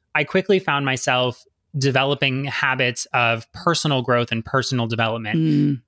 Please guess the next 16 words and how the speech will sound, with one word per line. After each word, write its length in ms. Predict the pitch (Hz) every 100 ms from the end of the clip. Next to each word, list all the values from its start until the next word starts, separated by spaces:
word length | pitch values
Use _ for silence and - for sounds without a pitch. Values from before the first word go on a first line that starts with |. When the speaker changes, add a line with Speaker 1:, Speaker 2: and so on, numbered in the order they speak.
| _
Speaker 1:
And 640 | 147 139 131 127 131 135 - - _ _ _ _ _
when 260 | 143 143 143
I, 380 | 139 139 143
whether 340 | 151 151 170 190
I 100 | 156
was 180 | 147 120
doing 320 | 135 127 120
website 520 | 156 185 151 160 151
flipping 560 | - 147 151 143 143 151 -
or 260 | 113 113 120
direct 380 | 151 156 170
sales 720 | - 165 151 147 143 143 135 - -
or, 400 | 117 113 113 120
you 120 | 117
know, 120 | 113
whatever, 560 | 117 143 160 139 127